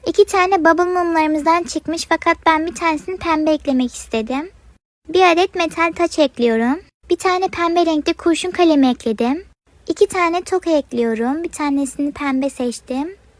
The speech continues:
Bir tane peluş anahtarlık çıkmış, pembe renk ekledim. Yüz maskesi ekliyorum. Bir tane anahtarlık ekliyorum kromili.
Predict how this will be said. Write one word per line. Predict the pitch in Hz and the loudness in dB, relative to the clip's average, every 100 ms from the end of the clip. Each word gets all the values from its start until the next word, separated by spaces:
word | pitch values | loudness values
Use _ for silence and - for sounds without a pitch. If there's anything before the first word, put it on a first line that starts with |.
| _ _ | _ _
Bir | - | -2
tane | - 381 392 | 2 0 0
peluş | - 359 359 | 2 2 2
anahtarlık | 359 339 - 330 330 330 | 0 -2 0 0 0 0
çıkmış, | - 285 349 - | -4 -6 -6 -6
pembe | - 339 330 320 | -4 0 2 2
renk | 285 254 | 2 0
ekledim. | 240 - 220 196 240 359 - _ _ - | -4 -4 -6 -2 -4 -4 -10 _ _ 0
Yüz | 330 359 359 | 4 6 4
maskesi | 349 - 349 320 330 | 0 0 -4 0 2
ekliyorum. | 302 - 233 233 226 277 415 - - - _ _ _ | 2 2 0 2 0 -4 -6 -16 -20 -20 _ _ _
Bir | 381 | -4
tane | - 381 359 | 2 0 2
anahtarlık | - 320 320 - 330 330 330 | 0 -2 -4 0 0 0 -2
ekliyorum | 311 247 247 240 226 | -4 0 2 0 -2
kromili. | 262 254 240 233 269 | -2 0 2 0 -2